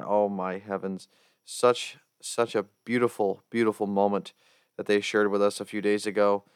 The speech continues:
And so, um, it is a wonderful, wonderful time. So happy birthday to Silas Joel Deckard.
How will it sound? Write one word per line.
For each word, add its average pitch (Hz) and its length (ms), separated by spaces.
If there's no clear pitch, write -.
And 101 160
so, 98 440
um, 92 520
it 110 140
is 98 340
a 92 360
wonderful, 107 600
wonderful 101 380
time. 92 480
So - 120
happy 107 300
birthday 98 520
to 90 500
Silas 107 760
Joel 98 580
Deckard. 92 520